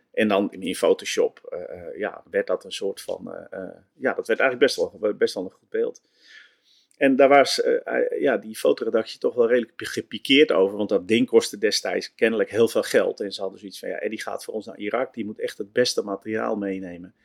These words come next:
En ik reduceerde die, die dure camera dus echt tot filmscanner. Eh, en dat was, eh, ja, daar hebben we achteraf al om gelachen, maar dat vonden ze toen toch wel een zure appel.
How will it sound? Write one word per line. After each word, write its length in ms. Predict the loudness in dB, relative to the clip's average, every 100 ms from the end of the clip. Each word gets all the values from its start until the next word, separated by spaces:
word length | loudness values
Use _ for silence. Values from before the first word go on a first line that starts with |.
| _ _ -4
En 120 | 0
ik 120 | 2
reduceerde 640 | 4 4 2 0 0 0 -4
die, 320 | -6 -10 -10
die 200 | -12 -12
dure 300 | -6 -6 -4
camera 320 | -2 -2 -2
dus 180 | -6 -6
echt 180 | -8 -4
tot 180 | -4
filmscanner. 640 | -2 -4 -4 0 0 0 -6 _ _ _ _ _ _ _
Eh, 480 | -6 -4 -2 -4 -4
en 120 | -4
dat 200 | -2 -4
was, 280 | -6 -8 -8
eh, 60 | -8 -6
ja, 240 | -6 -6 -2
daar 100 | 2
hebben 180 | 4
we 60 | 4
achteraf 280 | 6 6 6
al 80 | 4
om 120 | 4
gelachen, 420 | 2 2 2 -2
maar 120 | -2
dat 180 | -2 -2
vonden 260 | -2 -4 -4
ze 80 |
toen 160 | -6 -4
toch 140 | -4
wel 140 | -4 -6
een 80 | -6
zure 320 | -6 -6 -6
appel. 400 | -6 -4 -6